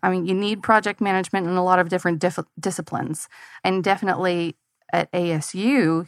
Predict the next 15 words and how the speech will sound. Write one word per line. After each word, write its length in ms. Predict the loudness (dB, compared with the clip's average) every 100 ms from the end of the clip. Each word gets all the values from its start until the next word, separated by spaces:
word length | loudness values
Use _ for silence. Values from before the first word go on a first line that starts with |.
| _
you 160 | -6 -4
have 480 | 2 2 2 -2 -10 _ _ _ _ _
people 540 | -8 -4 0 0 0
studying 540 | -2 0 2 2 2 2
in 120 | 0
all 220 | 0 -2
types 380 | 0 0 0 -2
of 80 | -10
disciplines, 680 | -8 -10 -10 -12 -8 -10 -10 -18 -20 -14
uh, 60 | -8
from 200 | -4 -2
the 60 | 0
humanities 920 | 0 2 2 0 -2 -2 -2 -4 -8
to 440 | -4 -2 0 -2
technology, 1120 | -4 -6 0 4 4 2 -2 -4 -4 -4 -8